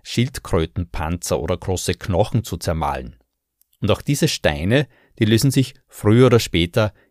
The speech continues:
im sauren Magensaft auf. Übrigens, Krokodile, die können unter Wasser nicht fressen.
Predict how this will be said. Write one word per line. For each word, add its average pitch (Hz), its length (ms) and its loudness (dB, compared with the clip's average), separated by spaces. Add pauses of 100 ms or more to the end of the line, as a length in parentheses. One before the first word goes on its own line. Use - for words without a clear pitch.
(140)
im 113 180 0
sauren 92 520 0
Magensaft 80 580 -2
auf. 69 420 -6 (1600)
Übrigens, 110 480 0 (420)
Krokodile, 110 760 0 (180)
die 117 80 -6
können 120 300 0
unter 113 340 0
Wasser 95 320 0
nicht 110 220 -4
fressen. - 440 -6